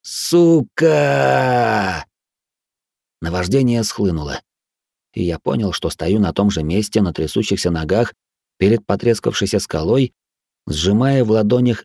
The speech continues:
огромный цвайхандер. Боль отступила. Руки снова стали нормального цвета, а меч...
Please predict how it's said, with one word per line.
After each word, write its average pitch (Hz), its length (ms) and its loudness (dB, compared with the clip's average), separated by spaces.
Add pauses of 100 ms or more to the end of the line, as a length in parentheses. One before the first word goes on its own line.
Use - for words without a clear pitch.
огромный 104 540 2
цвайхандер. 90 960 -4 (1080)
Боль 95 300 2
отступила. - 720 -6 (760)
Руки 123 340 0
снова 101 380 -2
стали 95 300 -2
нормального 87 600 -2
цвета, 80 460 -4 (540)
а 73 140 -4
меч... 160 440 -2